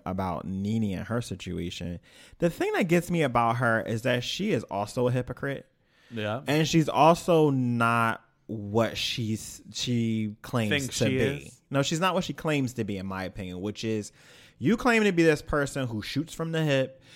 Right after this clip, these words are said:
Speaker 1: You claim to be this person who always tells the truth, even if it's an ugly truth,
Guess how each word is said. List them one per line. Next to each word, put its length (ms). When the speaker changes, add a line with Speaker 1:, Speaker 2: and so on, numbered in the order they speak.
Speaker 1:
You 140
claim 260
to 20
be 100
this 160
person 520
who 640
always 360
tells 280
the 80
truth, 400
even 280
if 120
it's 140
an 120
ugly 280
truth, 440